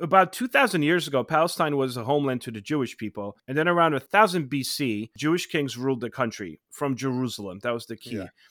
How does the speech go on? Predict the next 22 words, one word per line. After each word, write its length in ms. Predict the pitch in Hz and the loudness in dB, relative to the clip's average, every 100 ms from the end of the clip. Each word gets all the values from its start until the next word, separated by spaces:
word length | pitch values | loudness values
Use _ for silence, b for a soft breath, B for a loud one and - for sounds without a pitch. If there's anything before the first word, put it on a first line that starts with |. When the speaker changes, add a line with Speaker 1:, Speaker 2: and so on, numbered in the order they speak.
| - | -10
Speaker 1:
Twice 360 | - 233 233 | 4 4 4
the 100 | 175 | 0
Jewish 300 | 135 156 135 | -2 -2 -2
kingdom 360 | - 175 143 127 | -4 -4 -2 0
wound 200 | 131 131 | 0 0
up 160 | 120 | -2
being 400 | 135 127 120 117 | -2 -2 0 -2
destroyed, 640 | 101 107 - 202 160 127 117 | -6 -8 -2 4 4 4 0
once 260 | 147 160 | -2 -2
by 160 | - 147 | 0 0
the 80 | 135 | 2
Babylonians 640 | 139 139 135 127 131 - | 2 2 0 0 -2 -4
in 60 | 123 | -8
five 320 | - 139 131 | 0 0 2
eighty-six 560 | 131 123 123 131 117 - | -2 -4 -6 -6 -6 -8
B 240 | - 113 | -10 -8
C, 380 | - 123 110 110 b b b | -6 -4 -6 -8 b b b
and 100 | 131 | -2
then 80 | 151 | 0
again 220 | 151 156 | 2 2
the 80 | 139 | 2
Romans 680 | 113 143 220 135 110 - - | 4 6 6 4 -2 -8 -12